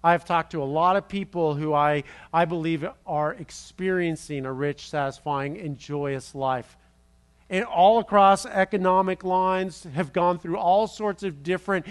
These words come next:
experiences and pains and triumphs in their life. But they all have something in common.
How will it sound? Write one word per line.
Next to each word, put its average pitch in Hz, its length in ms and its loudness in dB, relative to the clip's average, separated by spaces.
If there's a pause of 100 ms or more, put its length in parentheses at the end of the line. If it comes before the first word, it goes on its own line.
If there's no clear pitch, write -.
(160)
experiences 196 1160 -2
and 156 200 -8
pains 196 720 -2
and 165 200 -2 (200)
triumphs 202 640 0
in 196 100 -4
their 175 160 -2
life. 175 480 2 (1600)
But 151 120 -10
they 170 100 2
all 190 240 4
have 202 160 4
something 175 480 -4
in 160 80 -4
common. 143 520 -4